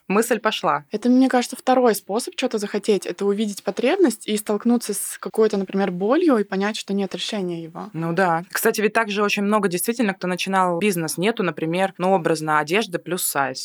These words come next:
Speaker 1: И ты создаёшь это, потому что ты вечно сталкиваешься с этой проблемой. Или там
Speaker 2: Мгм.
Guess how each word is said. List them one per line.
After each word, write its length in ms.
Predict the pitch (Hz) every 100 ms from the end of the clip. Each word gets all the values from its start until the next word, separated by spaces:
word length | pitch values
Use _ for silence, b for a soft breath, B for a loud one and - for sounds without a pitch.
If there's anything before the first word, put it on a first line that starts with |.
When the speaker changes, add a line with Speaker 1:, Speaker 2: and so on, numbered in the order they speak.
| - -
Speaker 1:
И 120 | 156
ты 160 | 190
создаёшь 640 | 190 180 156 156 185 214 -
это, 180 | 165 156
потому 280 | 151 151 160
что 140 | - 170
ты 180 | 175
вечно 300 | 165 175 190
сталкиваешься 580 | 160 151 160 170 160 -
с 80 | -
этой 140 | 156 151
проблемой. 480 | 160 147 143 139 226
Или 160 | 240
там 180 | 214 156
Speaker 2:
Мгм. 100 | 208